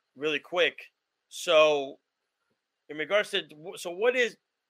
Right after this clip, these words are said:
I'll let you do the preview of what's going on tonight, Rampage. I know we're getting, um, Dante Martin versus Matt Sydal. There was supposed to be a tag team match, but,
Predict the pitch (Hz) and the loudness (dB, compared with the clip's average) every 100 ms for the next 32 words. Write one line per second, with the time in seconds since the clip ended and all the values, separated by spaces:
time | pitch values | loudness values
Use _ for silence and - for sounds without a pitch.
0 | _ - 180 208 - 160 151 131 - 127 | _ -6 -2 -2 -4 -12 -12 -14 -16 -18
1 | 113 110 110 120 117 127 120 117 117 113 | -14 -14 -10 -10 -8 -6 -6 -6 -6 -8
2 | 110 110 113 123 127 156 160 147 139 139 | -6 -8 -8 -6 -4 -2 -2 0 0 0
3 | 143 - 123 120 120 117 123 139 139 135 | -4 -6 -2 -2 -2 -4 -2 -2 -2 -4
4 | 127 123 123 120 120 _ _ _ 123 120 | 0 2 0 -4 -8 _ _ _ -6 -6
5 | 120 120 - 123 113 113 110 110 _ _ | -2 -4 -2 -4 -2 -2 -2 -6 _ _
6 | - 135 131 185 165 147 143 139 147 139 | -12 -8 -6 -4 -2 0 2 2 0 0
7 | 131 135 123 | 0 0 -6